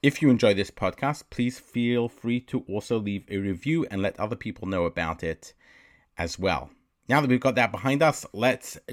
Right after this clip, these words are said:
jump into the topic that we're gonna talk about today, and that is the new and the old. What do I mean by that? Well, lots of people, they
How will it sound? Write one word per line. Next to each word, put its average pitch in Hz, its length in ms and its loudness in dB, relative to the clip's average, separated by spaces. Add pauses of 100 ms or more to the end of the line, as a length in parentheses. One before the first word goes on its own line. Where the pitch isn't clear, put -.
(120)
jump 127 320 4
into 131 480 2
the 104 120 -6
topic - 280 -4
that 107 100 -6
we're 101 60 -8
gonna 107 160 0
talk 127 300 -4
about 107 260 -4
today, 95 400 2 (500)
and 98 200 -6
that 180 280 4
is 139 540 0 (160)
the 104 160 -2
new 165 480 0 (300)
and 123 320 2
the 101 260 -6
old. 90 460 -2 (560)
What - 260 4
do 180 100 10
I 127 80 8
mean 123 220 8
by 90 140 6
that? 82 220 2
Well, 123 340 6 (100)
lots 156 300 6
of - 100 -6
people, 98 480 0 (1000)
they 127 460 6